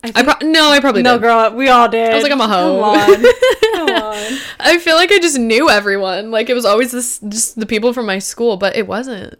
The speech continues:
Speaker 2: clearly.
Speaker 1: No.
Speaker 2: You were, we never
Speaker 1: I
Speaker 2: saw
Speaker 1: was there.
Speaker 2: you.
Speaker 1: Never
Speaker 2: Never
Speaker 1: saw
Speaker 2: saw
Speaker 1: you, but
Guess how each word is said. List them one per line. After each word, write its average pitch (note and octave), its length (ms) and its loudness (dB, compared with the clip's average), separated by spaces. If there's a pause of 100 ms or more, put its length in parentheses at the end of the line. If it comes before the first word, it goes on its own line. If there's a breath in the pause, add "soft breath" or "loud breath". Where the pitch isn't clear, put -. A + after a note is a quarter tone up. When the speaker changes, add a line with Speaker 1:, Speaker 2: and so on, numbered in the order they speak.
Speaker 2:
clearly. A3 640 -6 (100)
Speaker 1:
No. A3+ 320 -6
Speaker 2:
You G3 100 0
were, G#3+ 160 -2 (140)
we - 80 -8
never F3 160 -2
Speaker 1:
I - 20 -4
Speaker 2:
saw A3 120 0
Speaker 1:
was A#3 80 4
there. A#3 240 4
Speaker 2:
you. D4 200 -6
Speaker 1:
Never G#3+ 160 -4
Speaker 2:
Never A3+ 80 4
Speaker 1:
saw C#4 140 6
Speaker 2:
saw G4 100 4
Speaker 1:
you, A#3+ 80 -2
but A3 440 -2